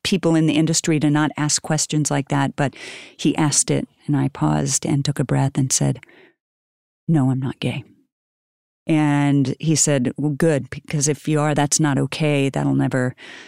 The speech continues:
you know, that's not cool. Country music will never have it." You know, he went on a kind of a rant. And then I went home,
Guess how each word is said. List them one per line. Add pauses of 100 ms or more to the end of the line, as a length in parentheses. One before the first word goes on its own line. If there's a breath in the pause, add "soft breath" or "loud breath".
(160 loud breath)
you
know,
that's
not
cool.
Country
music
will
never
have
it."
You
know,
he
went
on
a
kind
of
a
rant. (1040 loud breath)
And
then
I
went
home,